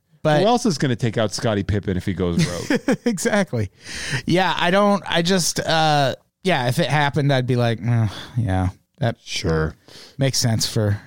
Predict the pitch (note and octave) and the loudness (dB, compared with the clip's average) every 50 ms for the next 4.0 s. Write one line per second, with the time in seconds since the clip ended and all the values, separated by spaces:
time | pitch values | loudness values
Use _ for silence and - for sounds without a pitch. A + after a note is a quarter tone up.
0 | - - _ - - G#2+ G#2+ G2 - - G2+ F#2+ F#2 F#2+ F#2 G2 G2+ G2 F2+ E2 | -16 -20 _ -4 -2 0 0 0 0 0 0 0 0 0 0 0 0 0 0 0
1 | E2 E2 D#2+ D#2 - _ _ _ - - D3+ E3 E3 E3 E3+ E3+ E3 E3 - - | 0 -2 -2 -4 -6 _ _ _ -6 -2 0 2 2 4 4 4 2 2 0 0
2 | D#3+ F3 G#3+ D#3 C#3 D3 D3+ E3 A3 A#3+ B3 A#3 F#3+ - - B2 A#2 A#2+ A#2+ G#2+ | 0 0 2 2 2 2 2 2 2 2 2 2 0 0 0 2 2 2 2 0
3 | G#2 G2+ - - - C3+ B2 - - B2+ A#2+ A#2 - G2 F2 E2+ F2 F#2 F#2+ F#2+ | -2 -2 -2 -2 -2 -2 -2 0 0 -2 -2 -2 -4 -4 -4 -4 -2 -2 -2 -2